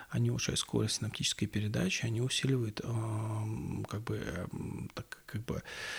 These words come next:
защитная и усилительная функция, вот такая экстраклеточная по отношению к нейронам. И, а,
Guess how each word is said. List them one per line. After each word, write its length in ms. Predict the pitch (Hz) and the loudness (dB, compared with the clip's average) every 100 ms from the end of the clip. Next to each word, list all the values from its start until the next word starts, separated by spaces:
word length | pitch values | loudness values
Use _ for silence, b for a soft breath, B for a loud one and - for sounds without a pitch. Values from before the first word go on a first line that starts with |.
| B B | B B
защитная 600 | 110 - 202 135 117 107 | 2 2 2 2 2 2
и 240 | 110 110 | 0 -2
усилительная 640 | 107 110 - 110 - 113 101 | -2 2 4 4 2 0 0
функция, 400 | - 127 - - | 0 0 0 -2
вот 120 | 104 | -4
такая 260 | - - 107 | -4 -4 -4
экстраклеточная 800 | - - - 131 - - 110 104 | -2 -2 0 2 2 0 -2 -4
по 120 | - | -4
отношению 360 | 113 - 117 | -4 -2 -4
к 80 | - | 0
нейронам. 480 | 110 104 104 101 - B B B B B B - | 0 2 0 -4 -8 B B B B B B 2
И, 420 | 127 131 120 - | 6 6 4 2
а, 400 | - 107 104 107 | -2 -2 -2 -2